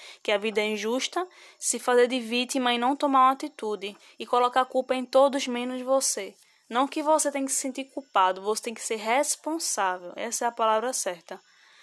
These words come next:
Responsável pelas suas atitudes. Dizer que errou, realmente eu errei, não devia ter feito aquilo. Eu agi mal com aquela pessoa, aquela pessoa deve tá muito mal. E eu tenho que pedir perdão, né?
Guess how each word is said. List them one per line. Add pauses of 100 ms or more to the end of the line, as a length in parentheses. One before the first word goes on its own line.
(100)
Responsável
pelas
suas
atitudes. (460)
Dizer
que
errou,
realmente
eu
errei,
não
devia
ter
feito
aquilo. (420)
Eu
agi
mal
com
aquela
pessoa,
aquela
pessoa
deve
tá
muito
mal. (600)
E
eu
tenho
que
pedir
perdão, (160)
né?